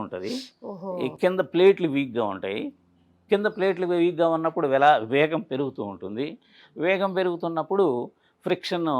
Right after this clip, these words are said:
Speaker 1: ఆటోమేటిక్‌గా పెరిగి
Speaker 2: ఓకే.
Speaker 1: ఎనర్జీ ఎక్కువగా లిబరేట్ అవుతూ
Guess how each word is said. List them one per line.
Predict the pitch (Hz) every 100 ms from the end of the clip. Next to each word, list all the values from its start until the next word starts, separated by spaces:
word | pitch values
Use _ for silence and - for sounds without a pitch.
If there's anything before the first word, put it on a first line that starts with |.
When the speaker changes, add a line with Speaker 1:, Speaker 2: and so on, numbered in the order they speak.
| 117 - 135
Speaker 1:
ఆటోమేటిక్‌గా | 139 143 143 135 123 127
పెరిగి | 156 180 117 98 -
Speaker 2:
ఓకే. | 196 208 180 165 143 139
Speaker 1:
ఎనర్జీ | 139 120 127 104
ఎక్కువగా | - 113 120 - _ -
లిబరేట్ | - 90 85 78 85
అవుతూ | 85 92